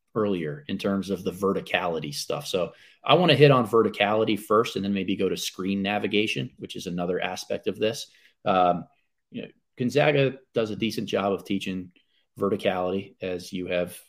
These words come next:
established here, and, and Corey Kispert and other wings who have come through that program show those traits. I see parts of that with Julian Strawther, um, but I don't know how successful he is.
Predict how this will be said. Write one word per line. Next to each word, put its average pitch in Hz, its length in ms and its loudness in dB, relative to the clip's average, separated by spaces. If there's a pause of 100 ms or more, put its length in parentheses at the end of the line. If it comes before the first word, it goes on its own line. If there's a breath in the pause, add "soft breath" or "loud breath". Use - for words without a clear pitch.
established 90 600 -2
here, 90 340 -4
and, 87 120 -8
and 85 160 -10
Corey 95 260 0
Kispert 95 460 -2
and 87 100 -4
other 92 220 -2
wings 90 320 -4
who 95 60 -4
have 87 140 -4
come 90 180 -6
through 90 140 -6
that 82 160 -10
program 85 400 -4
show 92 260 -2
those 85 220 -6
traits. 107 420 0 (520 soft breath)
I 185 180 4
see 202 380 2
parts 147 380 4
of 107 140 -2
that 104 260 -2
with 110 180 -6
Julian 113 460 -2
Strawther, 85 680 -8 (960)
um, 92 540 -2 (560)
but 135 140 2
I 160 120 6
don't 202 200 4
know 156 160 0
how 147 140 -2
successful - 760 -4
he 76 260 -6
is. - 300 -10